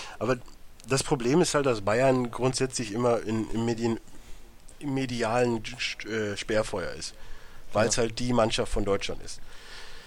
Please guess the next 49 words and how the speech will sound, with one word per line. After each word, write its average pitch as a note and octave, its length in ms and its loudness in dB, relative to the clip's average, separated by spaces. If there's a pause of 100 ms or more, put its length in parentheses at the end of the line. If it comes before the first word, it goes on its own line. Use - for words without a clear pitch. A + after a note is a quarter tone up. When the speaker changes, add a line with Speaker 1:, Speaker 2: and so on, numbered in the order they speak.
(360)
Speaker 1:
Sondern C#3 360 4 (320)
das - 300 0 (160)
bringt D3 320 2
vielleicht C#3+ 360 2
irgendwo C#3 360 0
Unruhe C#3+ 440 2
rein C3+ 340 2 (640)
und A2+ 180 0
dann A#2+ 280 0
dieses A#2+ 260 -2
ganze B2+ 260 2
Gelaber, A2+ 400 4
dann A#2+ 360 4
verliert C3 320 -2
man C3 120 6
zweimal B2 640 4
und A2+ 180 -2
jetzt A2+ 220 -4
Hoeneß C3+ 480 2
und A#2 180 -2
es A#2 220 -4
gibt - 220 -4
halt C3+ 120 -2
viel D#3+ 200 -2
zu C#3 100 -2
viele A#2+ 180 -2
Baustellen. B2+ 460 0
Ich G#2+ 80 0
möchte C3 300 2
jetzt A2+ 180 2
die A2+ 60 0
Bayern B2+ 240 4
nicht F#2+ 140 0
schlecht - 280 -2
reden, F#2 180 0
aber F2+ 140 -2
es - 80 -4
gibt - 180 -6
halt G2 120 -2
einfach A2+ 200 -2
gerade F#2+ 220 -2
viel D3 200 -8
zu C#3 120 -4
viele G2 180 -6
Baustellen, G2 460 -2
die E2+ 80 -8
sie D#2+ 160 -10
sich D2+ 160 -10
aufmachen. E2 460 -6